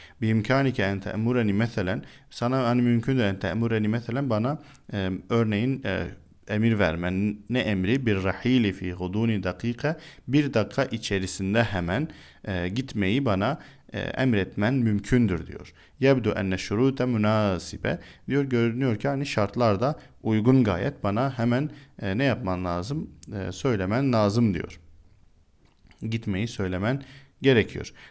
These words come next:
Tereddedel emirü sagir, Küçük Prens, e, tereddüt etti, fil bidayeti, emame sumtil melik, kralın sessizliği önünde başlangıçta böyle bir tereddüt etti.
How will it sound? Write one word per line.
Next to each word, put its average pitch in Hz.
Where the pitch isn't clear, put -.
Tereddedel 143
emirü 123
sagir, 104
Küçük -
Prens, 113
e, 95
tereddüt 110
etti, 101
fil 104
bidayeti, 107
emame 117
sumtil 104
melik, 117
kralın 120
sessizliği 107
önünde 101
başlangıçta 110
böyle 104
bir 139
tereddüt 110
etti. 143